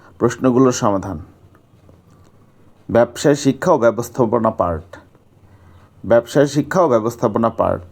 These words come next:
এরপর অ্যাকাউন্টিং বা হিসাব বিজ্ঞান পার্টের কোশ্চেনগুলোর সমাধান। অ্যাকাউন্টিং পার্টের কোশ্চেনের অ্যান্সার। অ্যাকাউন্টিং পার্টের কোশ্চেনের অ্যান্সার।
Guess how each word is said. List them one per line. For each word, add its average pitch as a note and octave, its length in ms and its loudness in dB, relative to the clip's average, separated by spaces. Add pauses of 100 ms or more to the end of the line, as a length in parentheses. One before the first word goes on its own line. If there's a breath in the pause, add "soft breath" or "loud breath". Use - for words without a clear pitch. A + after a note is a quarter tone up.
(680 soft breath)
এরপর A#2+ 340 2
অ্যাকাউন্টিং C#3+ 580 0
বা C#3 80 0
হিসাব A#2+ 360 -2
বিজ্ঞান C#3 420 0
পার্টের A#2+ 400 0 (140)
কোশ্চেনগুলোর B2 560 0
সমাধান। G2 500 -2 (1800 soft breath)
অ্যাকাউন্টিং D3 720 2 (100)
পার্টের B2 420 2
কোশ্চেনের C#3 600 0
অ্যান্সার। G#2 460 -2 (2000 soft breath)
অ্যাকাউন্টিং C#3+ 640 2 (100)
পার্টের A#2+ 360 2
কোশ্চেনের B2+ 520 0
অ্যান্সার। - 520 -4